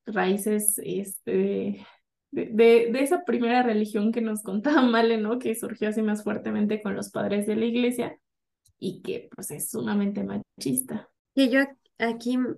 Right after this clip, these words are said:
Speaker 2: creo que quiero rescatar esta parte como justo de, eh, la importancia de nosotras mismas, escuchar lo que se dice desde el púlpito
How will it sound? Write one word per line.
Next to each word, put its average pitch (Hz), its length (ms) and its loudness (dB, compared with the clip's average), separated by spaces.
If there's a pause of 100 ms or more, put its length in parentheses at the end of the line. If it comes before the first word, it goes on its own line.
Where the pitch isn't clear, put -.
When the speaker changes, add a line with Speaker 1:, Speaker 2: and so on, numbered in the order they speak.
(160)
Speaker 2:
creo 220 320 -4
que - 160 -20
quiero 247 240 2
rescatar 208 560 -4
esta 214 320 -6
parte 208 420 -2
como 190 320 -6
justo 214 340 -2
de, 190 320 0 (840)
eh, 214 180 4
la 214 240 6
importancia 214 920 4
de 202 140 0
nosotras 196 540 -4
mismas, 196 600 -6
escuchar 196 500 0
lo 254 140 4
que 214 100 2
se 190 140 0
dice 190 340 0
desde 185 260 2
el 180 120 0
púlpito 208 680 -2